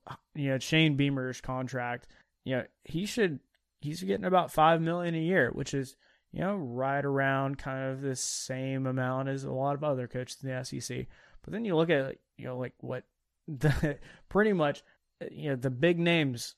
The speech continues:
are getting, it's closer to the ten million dollar mark now.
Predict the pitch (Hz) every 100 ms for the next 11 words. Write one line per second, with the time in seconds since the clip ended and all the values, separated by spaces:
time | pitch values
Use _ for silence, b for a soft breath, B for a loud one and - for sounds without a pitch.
0 | - 139 135 120 117 127 - 139 - 147
1 | 143 135 131 131 127 - - 175 165 143
2 | 131 123 120 120 123 71 - - - -